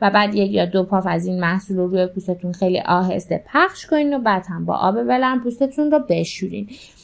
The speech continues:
این محصول رو روی پوستی که جوش داره به هیچ عنوان ماساژ ندین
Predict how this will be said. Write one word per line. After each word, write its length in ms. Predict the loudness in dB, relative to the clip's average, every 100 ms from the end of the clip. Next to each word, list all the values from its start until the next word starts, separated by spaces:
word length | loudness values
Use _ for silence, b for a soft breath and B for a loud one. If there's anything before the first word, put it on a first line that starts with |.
| B
این 140 | 2 4
محصول 420 | 4 2 -2 -2
رو 240 | 2 2
روی 180 | 2 0
پوستی 300 | -2 -6 -6
که 120 | -4
جوش 260 | -2 -2 -4
داره 280 | -2 0 0
به 60 | 0
هیچ 300 | 2 0 -2
عنوان 420 | -2 0 0 0
ماساژ 420 | 0 0 2 2 2
ندین 480 | 0 0 -2 -6 -6